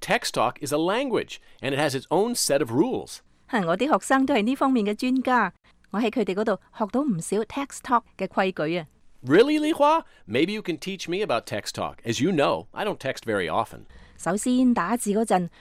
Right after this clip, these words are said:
Speaker 2: 盡可能將元音字母省略。
Speaker 1: Like text talk, T E X T T A L K, is shortened to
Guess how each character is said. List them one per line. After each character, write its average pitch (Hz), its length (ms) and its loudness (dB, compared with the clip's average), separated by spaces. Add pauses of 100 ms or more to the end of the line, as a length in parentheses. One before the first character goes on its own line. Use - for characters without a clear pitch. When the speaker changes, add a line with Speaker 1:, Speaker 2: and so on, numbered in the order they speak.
(180)
Speaker 2:
盡 240 220 4
可 233 180 2
能 208 240 2
將 294 300 2
元 190 280 -2
音 294 280 2
字 208 200 0
母 202 200 2
省 214 300 0
略。 185 220 4 (380)
Speaker 1:
Like 147 480 0
text - 340 -2
talk, 113 320 2 (180)
T 214 180 -6
E 175 300 -8
X - 340 -4
T 123 400 -6 (320)
T 196 280 -6
A 156 200 0
L 143 220 2
K, 101 520 -4 (320)
is 160 260 2
shortened 117 560 0
to 95 380 -8